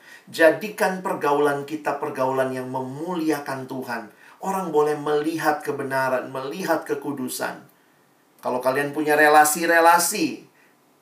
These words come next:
relasi cinta begitu ya, kita pun rindu, itu pun memuliakan Tuhan. Kenapa? Saya sudah diselamatkan, beda dengan dunia. True love waits.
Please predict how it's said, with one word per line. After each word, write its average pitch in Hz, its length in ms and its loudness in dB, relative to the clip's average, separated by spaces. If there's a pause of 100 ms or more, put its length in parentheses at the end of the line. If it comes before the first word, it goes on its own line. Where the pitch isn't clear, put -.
(120)
relasi 123 420 0
cinta 147 640 0
begitu 135 320 -6
ya, 185 240 0 (480)
kita - 240 -6
pun 156 160 0
rindu, 180 460 -2
itu 160 400 -2
pun 240 200 -4
memuliakan 226 1000 0
Tuhan. - 320 -4
Kenapa? 359 400 0
Saya 330 160 -2
sudah 302 240 2
diselamatkan, 247 640 -4
beda 185 240 0
dengan 214 240 0
dunia. 190 380 -6 (580)
True 220 320 2
love 185 320 6
waits. - 560 -2